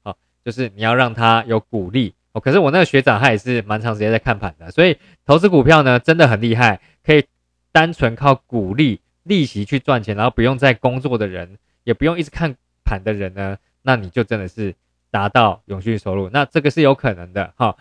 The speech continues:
那再来呢，最酷的是什么呢？就是发明家了，哈。<laughs> 发明家呢，他会有专利嘛，那专利呢，就会有一些专利费用嘛，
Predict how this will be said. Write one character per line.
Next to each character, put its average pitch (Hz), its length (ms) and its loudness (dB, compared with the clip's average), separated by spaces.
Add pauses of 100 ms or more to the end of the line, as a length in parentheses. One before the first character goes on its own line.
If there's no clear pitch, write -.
(280)
那 180 140 2
再 175 220 4
来 131 100 4
呢， 127 360 0 (1120)
最 180 140 4
酷 139 260 0
的 107 120 4
是 113 60 0
什 110 140 -6
么 92 80 -16
呢？ 92 240 -12
就 110 160 -6
是 110 340 -4
发 110 200 -2
明 98 180 -14
家 95 240 -6
了， 92 140 -10
哈。 117 340 -2 (120)
<laughs> - 140 -20
发 180 140 6
明 160 180 0
家 165 220 4
呢， 160 340 2 (240)
他 147 160 2
会 156 140 4
有 107 140 4
专 120 280 -2
利 120 160 -2
嘛， 82 200 -18 (240)
那 147 160 -2 (120)
专 185 280 2
利 202 180 2
呢， 127 420 0 (200)
就 151 120 0
会 135 160 2
有 101 160 0
一 120 80 -2
些 120 440 0
专 117 240 -6
利 120 100 -2
费 120 260 -2
用 113 180 0
嘛， 82 140 -20